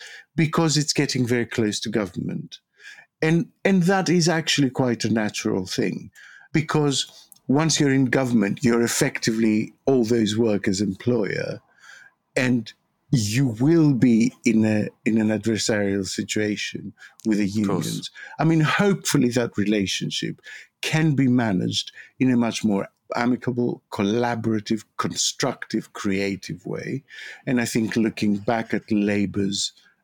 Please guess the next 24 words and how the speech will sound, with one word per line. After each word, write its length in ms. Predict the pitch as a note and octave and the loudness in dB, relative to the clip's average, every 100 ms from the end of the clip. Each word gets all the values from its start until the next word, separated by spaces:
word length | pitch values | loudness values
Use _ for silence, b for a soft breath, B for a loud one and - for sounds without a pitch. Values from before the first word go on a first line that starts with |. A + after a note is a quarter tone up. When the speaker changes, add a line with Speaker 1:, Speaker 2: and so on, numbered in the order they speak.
| _ | _
Speaker 1:
uh, 200 | G2 F2+ - _ | -4 -4 -8 _
record, 720 | A2+ C#3+ F#3+ - - G2+ A#2+ - b - | -2 0 -2 -4 -6 -6 -6 -10 b -6
that 400 | A#2 E3 F3+ - | 0 0 0 0
seems 520 | - F#3 E3 G2 - | 2 4 2 2 -2
to 100 | A#2+ | 0
be 160 | B2+ C3 | 0 2
the 120 | D#3 | 0
case. 420 | - F3+ G#2+ - | 0 0 -2 -2
You 100 | B2 | 0
know, 180 | A2+ A2 | 2 2
we, 220 | B2 B2 C3 | 0 -2 -2
we 160 | B2+ A#2+ A#2+ | -2 -2 -2
never 340 | C#3+ D#3+ D3 | 0 0 -2
had 260 | G#2 F#2 E2+ | -2 -4 -2
any 300 | E2+ E2+ E2+ B B B | -2 -2 -6 B B B
N 140 | G#2 | -2
H 240 | G2 F#2 G2 | 0 -2 -2
S 140 | F2 | -2
strikes 600 | - - G2 E2 D#2 - | -4 -4 -4 -4 -6 -6
when 240 | F2+ F2 - b b b - | -4 -4 -6 b b b -4
Labour 400 | G2+ F#2 F2 E2+ | -2 0 -2 -4
were 220 | F2 E2+ | -4 -4
in 140 | D#2+ | -6
power. 440 | F2+ F2+ E2 - | -6 -6 -6 -12